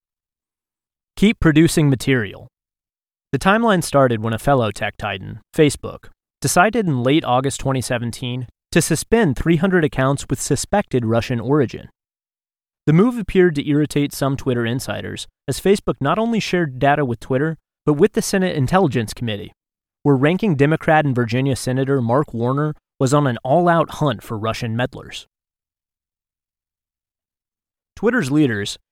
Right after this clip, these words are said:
anxious to avoid being dragged into another pitch for an industry-wide solution, as one senior lawyer put it, appeared peeved that Facebook pulled them into the congressional muck. Yet they mistakenly believed the company could still sidestep the political P R minefield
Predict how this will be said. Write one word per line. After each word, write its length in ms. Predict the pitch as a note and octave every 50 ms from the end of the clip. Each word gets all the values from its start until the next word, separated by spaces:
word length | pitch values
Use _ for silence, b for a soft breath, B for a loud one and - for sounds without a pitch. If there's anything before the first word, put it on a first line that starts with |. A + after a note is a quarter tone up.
| _ _
anxious 360 | - D#3 G3 G3 - F#3 -
to 160 | - D3 C#3 C3
avoid 320 | A2+ A#2 B2+ B2+ B2 B2
being 240 | B2 B2 A2+ A2 A2
dragged 400 | - A2 A2+ A#2 C3 C#3 C3 C3
into 220 | B2 A2+ A#2 B2
another 340 | A#2 A2+ A2+ A#2+ A2+ G#2 G2
pitch 300 | - - C#3 C#3 - -
for 160 | - - A2+
an 100 | G#2+ G#2
industry-wide 720 | - C3 C3 C3 - - - A#2+ A2+ G#2+ A2+ A#2 A2+ A2 -
solution, 600 | - G#2+ G2+ A2+ C#3+ C#3 - - F#2 F2+ G2+ - _ _ _ _
as 160 | - B2+ A#2
one 180 | A#2+ C3+ B2+ A2+
senior 320 | - - A#2+ G#2+ G2+ G2
lawyer 280 | G2 G2+ G#2 G2+ G2 G2+
put 180 | - - A2+
it, 160 | G#2 G#2 A2 - _ _ _ _ _ -
appeared 380 | D3+ - - G#3+ C4 B3+ G3 -
peeved 360 | - G#3 G#3 E3 B2 C3 D#3
that 140 | B2 - -
Facebook 380 | - C3+ B2 - - C#3 B2 -
pulled 280 | - - D#3 E3+ D3+ A#2
them 180 | B2 A2+ A2+
into 140 | A2+ A2+ A#2
the 100 | G#2 A#2+
congressional 560 | - - A#2+ A2+ A2+ A2 G#2+ - - A2 G#2
muck. 400 | G#2+ B2 D3+ A#2 - - - - _ _ _ _ _ _ _ _ _ _
Yet 200 | - D#3+ G#3 -
they 100 | C#4 C#4+
mistakenly 640 | C4 C4+ G#3+ - - A3 A#3 - A3 G#3 G#3 G3 E3+
believed 400 | C#3+ D3 D3 D3+ D#3+ E3+ D#3 C#3
the 80 | C3
company 400 | - - C3+ C3+ - E3 D#3+ D3+
could 180 | - - C3 -
still 260 | - - E3 E3+ D#3+
sidestep 600 | - - E3+ F3 F#3+ F3+ - - - A#2+ A2 -
the 80 | - B2
political 440 | G#2+ - C3 C#3+ D3 D3 - B2+ A#2
P 200 | - - C3 B2+
R 160 | B2 A#2+ A2+
minefield 640 | A2+ A#2 C3 D3+ C#3 - - G2+ E2+ - - -